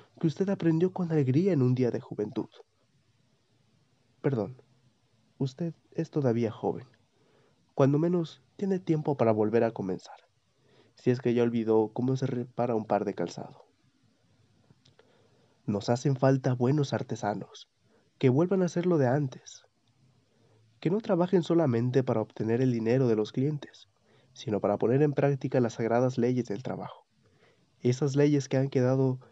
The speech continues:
irremisiblemente burladas en mis zapatos. Quisiera hablarle del artesano de mi pueblo, que remendó con dedicación y esmero mis zapatos infantiles. Pero esta carta no debe catequizar a usted con ejemplos.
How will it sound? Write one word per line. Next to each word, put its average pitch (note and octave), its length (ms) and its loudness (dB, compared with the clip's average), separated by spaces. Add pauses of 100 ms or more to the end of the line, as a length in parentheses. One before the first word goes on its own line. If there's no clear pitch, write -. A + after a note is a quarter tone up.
(180)
irremisiblemente D3 920 -2
burladas B2 560 0
en A#2+ 100 -14
mis G#2+ 100 -10
zapatos. - 580 -16 (1300)
Quisiera A#2 320 2
hablarle B2+ 420 2
del B2+ 120 0
artesano A#2 500 -2
de B2 100 -2
mi G2+ 140 -8
pueblo, D3 420 -6 (500)
que - 120 0
remendó D#3 360 0
con F#3+ 220 -2
dedicación C3 760 0
y C3 80 0
esmero A2+ 360 0
mis G#2 140 -6
zapatos G#2 480 -4
infantiles. G2+ 800 -8 (1000)
Pero A2+ 280 -2 (100)
esta B2 260 -2
carta C3 320 0
no A#2+ 180 0
debe A2+ 320 -2
catequizar A#2+ 600 -6
a B2+ 40 0
usted B2+ 340 -2
con C3 180 -8
ejemplos. G2+ 640 -8